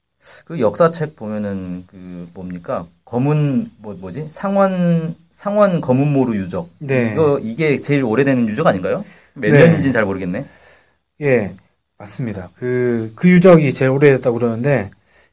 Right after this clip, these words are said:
Speaker 2: 이게 천구백육십육 년도에 발굴이 시작됐대요.
Speaker 1: 음.
Speaker 2: 상원 그 검은모루 동-,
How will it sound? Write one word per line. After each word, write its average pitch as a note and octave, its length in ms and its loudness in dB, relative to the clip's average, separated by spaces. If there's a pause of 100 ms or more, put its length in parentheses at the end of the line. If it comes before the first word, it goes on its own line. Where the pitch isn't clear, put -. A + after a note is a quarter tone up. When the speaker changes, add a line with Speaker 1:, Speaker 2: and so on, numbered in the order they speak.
(140)
Speaker 2:
이게 D#3 320 -2
천구백육십육 F#3 800 4
년도에 F3 320 6
발굴이 A#2 600 -2 (320)
시작됐대요. A#2+ 1040 -4 (160)
Speaker 1:
음. A#2 140 -12
Speaker 2:
상원 C3+ 580 -4
그 G#2+ 240 -10
검은모루 A#2+ 480 -6
동-, A#2 180 -16